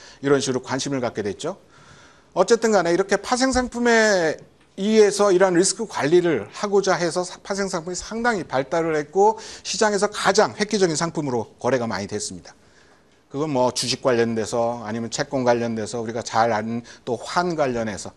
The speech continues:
그리고 그 이외에 일반 뭐 원유라든지 금이라든지 이러한 그 파-, 상품 관련해서,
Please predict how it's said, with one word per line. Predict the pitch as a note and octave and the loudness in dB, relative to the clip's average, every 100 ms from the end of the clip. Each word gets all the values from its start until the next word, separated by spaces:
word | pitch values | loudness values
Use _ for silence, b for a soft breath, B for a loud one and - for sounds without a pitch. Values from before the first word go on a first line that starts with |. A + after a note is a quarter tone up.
| B B B | B B B
그리고 | D#3+ E3 | -2 -2
그 | C#3+ D3+ | 0 4
이외에 | E3+ E3 D3+ E3+ D3 | 4 6 4 4 2
일반 | C3 C#3+ C3+ | 2 2 2
뭐 | A2 G#2 - | 0 -6 -8
원유라든지 | G2 G#2+ A#2+ C#3+ F3+ E3+ B2+ G2+ | -4 -2 -2 0 2 0 -4 -8
금이라든지 | - G#2+ C#3+ D#3 D3 B2+ F#2+ B B | -10 -6 0 0 0 -4 -8 B B
이러한 | - B2 C3 | -6 -4 -4
그 | A2 G2 B B | -6 -10 B B
파-, | - - G#3+ F#3+ | -8 -6 -4 -4
상품 | - A#3+ G#3 | -4 -4 -2
관련해서, | F3+ C3+ A#2 F#2+ F2+ C#3 G#3+ | 0 2 0 -4 -4 -4 -4